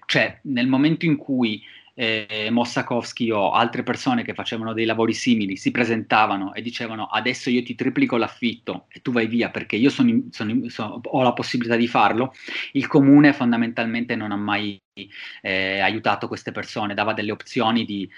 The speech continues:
eh, di riqualificazione per tre mesi, fondamentalmente queste persone poi rimanevano senza casa. Eh, e questo anche c'è una,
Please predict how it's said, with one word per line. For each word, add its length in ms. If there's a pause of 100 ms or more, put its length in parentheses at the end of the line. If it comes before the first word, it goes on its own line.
(120)
eh, 180
di 180
riqualificazione 840
per 160
tre 140
mesi, 560
fondamentalmente 720
queste 240
persone 340
poi 160
rimanevano 460
senza 260
casa. 340 (520)
Eh, 320
e 60
questo 300
anche 260
c'è 160
una, 460